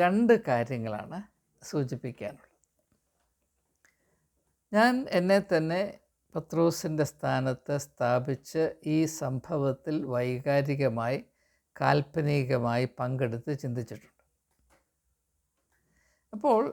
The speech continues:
എനിക്ക് മനസ്സിലായിട്ടുള്ള രണ്ട് കാര്യങ്ങൾ. ഒന്ന്, ഇങ്ങനെയുള്ള ഒരനുഭവത്തിൽ കൂടെ കടന്നു പോകേണ്ടി വരുമ്പോൾ ആ സംഭവം നമ്മിൽ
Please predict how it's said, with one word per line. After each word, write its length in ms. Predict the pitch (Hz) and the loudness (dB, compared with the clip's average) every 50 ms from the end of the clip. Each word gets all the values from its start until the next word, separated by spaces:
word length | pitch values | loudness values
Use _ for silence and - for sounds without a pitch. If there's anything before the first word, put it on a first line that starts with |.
| - | -4
എനിക്ക് 220 | 226 196 202 226 214 220 | -4 -2 -2 -2 -2 -2
മനസ്സിലായിട്ടുള്ള 800 | 214 190 180 - 220 208 185 170 160 151 147 - 156 151 156 170 - - - 170 160 160 | -2 -2 -2 -2 0 2 4 6 4 4 2 0 0 2 2 2 0 -2 -6 -4 -2 0
രണ്ട് 200 | 156 143 131 127 113 | 0 2 2 2 2
കാര്യങ്ങൾ. 400 | 107 104 - - - 151 143 143 131 131 | 0 -2 -2 -4 -10 -12 -8 -4 -2 -2
ഒന്ന്, 180 | 131 131 101 92 - - _ _ _ _ _ _ _ _ _ _ _ _ _ _ _ _ _ _ _ _ _ _ _ - | 0 0 -2 -2 -6 -12 _ _ _ _ _ _ _ _ _ _ _ _ _ _ _ _ _ _ _ _ _ _ _ -2
ഇങ്ങനെയുള്ള 680 | 208 214 220 240 269 269 262 254 247 214 180 170 170 185 - - 165 | -2 0 2 2 2 2 2 2 2 4 4 4 4 2 0 -2 -2
ഒരനുഭവത്തിൽ 1000 | 160 151 147 135 135 143 151 165 147 - - 170 165 165 170 160 156 - 160 151 139 - | 0 2 2 2 2 0 0 -2 -4 -4 -2 0 2 4 2 2 0 -2 -6 -8 -8 -6
കൂടെ 260 | - 147 139 131 147 147 - - | -4 -4 -2 0 0 -2 -2 -4
കടന്നു 320 | - 120 127 135 139 139 135 127 | -4 -2 -2 0 0 0 0 0
പോകേണ്ടി 440 | 127 123 113 123 120 117 117 123 127 | 0 0 0 0 -2 -2 -2 -2 -2
വരുമ്പോൾ 640 | 117 113 107 110 95 92 90 90 92 92 98 98 117 147 202 - _ _ _ _ _ _ _ _ _ _ _ _ _ _ _ _ _ _ _ _ _ _ _ _ _ | -2 -2 -4 -6 -8 -8 -10 -10 -12 -12 -12 -14 -14 -16 -16 -18 _ _ _ _ _ _ _ _ _ _ _ _ _ _ _ _ _ _ _ _ _ _ _ _ _
ആ 140 | 165 185 220 254 247 247 - | -2 0 2 2 0 2 2
സംഭവം 560 | 202 160 170 180 151 123 170 156 123 107 117 - _ _ _ _ _ _ _ _ _ _ _ _ _ _ _ _ _ _ _ _ _ _ _ | 2 2 2 0 0 2 4 4 4 2 -2 -8 _ _ _ _ _ _ _ _ _ _ _ _ _ _ _ _ _ _ _ _ _ _ _
നമ്മിൽ 320 | 165 156 160 175 190 196 | -2 -2 0 2 2 2